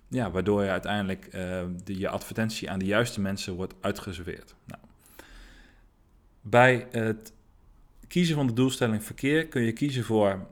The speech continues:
eh, ik wil, eh, optimaliseren op kliks, ehm, of ik wil optimaliseren op landingpage views. Nou, en daar zit best wel een groot verschil tussen, waarvan ik merk dat in de praktijk daar niet helemaal goed wordt begrepen wat er nou precies mee wordt bedoeld. Want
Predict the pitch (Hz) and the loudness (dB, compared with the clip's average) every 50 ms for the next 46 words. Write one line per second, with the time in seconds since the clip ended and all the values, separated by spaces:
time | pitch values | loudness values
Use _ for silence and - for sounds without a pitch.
0 | - - 95 95 92 - 101 101 - 110 104 104 98 90 - - - 98 92 92 | -12 -8 -6 -6 -4 -4 -6 -4 -2 0 0 2 0 -2 -4 -8 -10 -10 -8 -8
1 | 104 101 - - 110 104 101 101 98 98 107 104 104 98 - - 95 - - - | -8 -6 -4 -2 0 0 0 0 -2 0 0 0 -2 -2 -4 -8 -10 -10 -8 -2
2 | - 131 165 - - - - - - - - - - - - - - - - _ | 2 2 2 2 0 -4 -12 -12 -16 -20 -20 -20 -20 -20 -20 -20 -20 -20 -20 _
3 | - - 110 110 110 117 117 110 104 110 - - 127 127 - 143 135 135 135 135 | -10 -6 -4 -2 0 0 0 0 -2 -4 -4 -4 -2 -2 -2 -2 2 4 4 6
4 | 131 131 123 - - 127 - - 123 123 120 117 117 110 113 117 117 117 110 - | 6 4 2 0 -2 -4 -4 -2 0 2 2 2 2 2 2 2 2 2 0 -2
5 | - 104 107 107 - - - - 101 107 120 127 135 120 104 95 - - 101 95 | -2 -2 -4 -4 -6 -12 -8 -2 2 4 4 4 4 2 0 0 -2 -2 -2 -2
6 | 92 - - - - 98 85 80 - - - 92 69 76 101 113 123 139 135 139 | -2 -4 -6 -6 -4 -4 -4 -4 -6 -8 -10 -8 -4 -2 -2 0 0 -2 -2 0
7 | 143 143 143 - 139 123 120 - - 120 117 - - 110 - - 127 127 131 131 | -2 -2 0 -2 -2 -2 0 0 0 0 0 0 -4 -4 -2 0 0 0 0 -2
8 | - - - - 139 131 - - - 143 127 123 117 117 110 104 113 113 107 98 | -4 -8 -4 -2 0 0 0 0 -2 -2 -2 -2 -2 -2 -2 -2 -2 -2 -2 -2
9 | 95 - - 104 110 120 127 131 127 - - 107 104 104 - 101 104 - 101 - | -2 -2 -2 -2 0 0 -2 -4 -4 -6 -6 -6 -6 -6 -8 -8 -8 -10 -10 -6
10 | - 117 113 110 110 - 104 101 113 117 117 123 117 110 104 98 - - 120 - | -2 -2 -2 -2 -2 -4 -4 -2 -2 -2 -2 -2 -2 0 -2 -4 -6 -8 -12 -8
11 | - 110 101 104 - - - 104 104 104 107 95 98 92 - 104 95 87 85 - | -6 -6 -6 -6 -8 -6 -4 -2 -2 -2 -2 -4 -6 -6 -6 -6 -6 -6 -6 -8
12 | - 101 92 98 95 95 90 90 90 - - 95 98 113 110 95 87 - - 90 | -10 -8 -6 -6 -4 -4 -4 -6 -8 -10 -10 -2 2 2 2 2 0 -4 -6 -6
13 | 92 90 | -6 -8